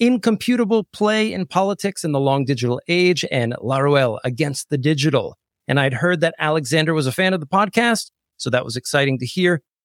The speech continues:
if that is in fact a true statement. In any event, I want to thank both of you for coming on the show today.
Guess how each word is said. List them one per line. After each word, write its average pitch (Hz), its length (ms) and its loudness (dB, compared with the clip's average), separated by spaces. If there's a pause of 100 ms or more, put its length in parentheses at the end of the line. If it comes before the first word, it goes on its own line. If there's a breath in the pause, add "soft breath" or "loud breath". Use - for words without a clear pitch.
(160)
if 131 160 -2
that 123 260 -2
is 117 200 -8
in 113 120 -8
fact 104 440 -8
a 135 80 -4
true 147 200 -2
statement. 208 540 0
In 202 160 2
any 220 180 4
event, 214 280 0
I 185 100 0
want 202 180 2
to 185 60 2
thank 190 340 -2
both 156 260 0
of 156 100 -2
you 156 120 2
for 160 160 -4
coming 143 320 -2
on 131 140 -2
the 123 80 -4
show 110 280 -6
today. 92 340 -14